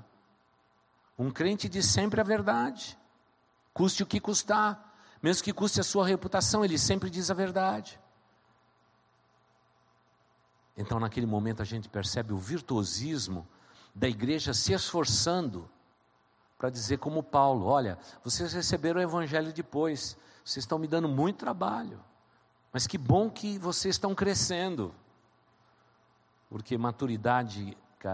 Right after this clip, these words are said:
ética e moral a gente alcança na fase adulta, sim, mas dá mais trabalho.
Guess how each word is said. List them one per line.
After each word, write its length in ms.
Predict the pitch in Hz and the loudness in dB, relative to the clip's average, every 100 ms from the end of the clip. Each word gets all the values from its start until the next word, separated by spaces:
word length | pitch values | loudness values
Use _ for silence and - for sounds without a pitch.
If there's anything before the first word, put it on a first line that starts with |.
| 92 | -2
ética 400 | 113 135 - - | 0 0 -2 -4
e 40 | |
moral 340 | 107 104 107 139 | -2 2 4 4
a 40 | |
gente 260 | 127 139 151 | 2 -4 -2
alcança 440 | 143 135 131 - | -2 -2 -2 -4
na 200 | 131 120 | -4 -4
fase 360 | 117 117 117 127 | -2 0 0 0
adulta, 380 | 117 110 110 131 | -2 -4 -4 -6
sim, 360 | - 98 98 95 _ _ _ _ _ _ _ _ | -6 -6 -6 -10 _ _ _ _ _ _ _ _
mas 100 | - | -6
dá 140 | 95 110 | 0 0
mais 180 | 117 - | 0 0
trabalho. 560 | 135 101 92 92 95 | 0 2 2 2 -2